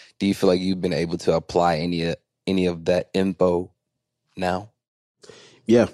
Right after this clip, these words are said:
Speaker 2: I'd say a hundred percent. I
Speaker 1: What
Speaker 2: think
Speaker 1: is something that you took from Griffey or somebody that you feel like you can apply now?
Speaker 2: Just truly understanding a full season.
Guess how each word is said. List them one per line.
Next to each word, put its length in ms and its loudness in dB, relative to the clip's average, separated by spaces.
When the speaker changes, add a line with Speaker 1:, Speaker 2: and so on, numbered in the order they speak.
Speaker 2:
I'd 80 -4
say 140 2
a 60 2
hundred 180 0
percent. 460 -4
I 80 -4
Speaker 1:
What 40 -10
Speaker 2:
think 320 4
Speaker 1:
is 140 0
something 420 0
that 220 0
you 100 -4
took 300 0
from 240 -8
Griffey 360 -4
or 80 -8
somebody 420 -8
that 280 -12
you 100 -6
feel 200 -2
like 160 -10
you 80 -6
can 140 -8
apply 340 -6
now? 180 -14
Speaker 2:
Just 420 2
truly 560 4
understanding 1000 0
a 80 0
full 400 0
season. 420 -12